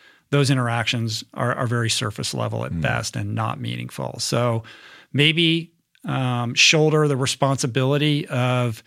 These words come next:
Speaker 1: inviting your friends to do things with you that interest you, that don't involve alcohol, rather than waiting for them to invite you to do other stuff,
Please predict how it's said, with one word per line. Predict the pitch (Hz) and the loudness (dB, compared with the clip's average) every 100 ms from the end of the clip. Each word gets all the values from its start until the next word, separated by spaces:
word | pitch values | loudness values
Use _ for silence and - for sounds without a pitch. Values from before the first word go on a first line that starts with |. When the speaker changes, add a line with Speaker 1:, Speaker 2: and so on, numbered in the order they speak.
| _ _ | _ _
Speaker 1:
inviting | - 131 135 143 135 135 | -2 2 4 4 4 2
your | 135 | 2
friends | 131 156 147 151 160 151 - | 2 2 4 4 2 -2 -6
to | - | -2
do | 139 143 143 | 0 4 2
things | 139 151 147 147 143 - | 4 4 4 2 -2 -6
with | 143 131 123 | 0 0 2
you | 135 139 156 165 170 | 2 4 4 2 0
that | 135 139 | 2 2
interest | 139 143 - 131 | 2 2 0 0
you, | 131 165 | 2 2
that | 151 117 | 2 2
don't | 131 135 | 2 2
involve | 139 156 151 | 4 4 4
alcohol, | 151 160 - 175 | 4 2 0 2
rather | 147 131 131 | 4 2 2
than | 123 | 0
waiting | 117 127 135 | 2 2 0
for | 123 | -2
them | 123 123 117 | -2 0 -2
to | 131 | -4
invite | 117 113 113 | -4 -2 -4
you | 123 120 | -2 -4
to | 110 | -2
do | 117 123 | -2 -2
other | 120 117 | -2 -4
stuff, | 110 - 117 120 113 | -4 -2 -2 -2 -4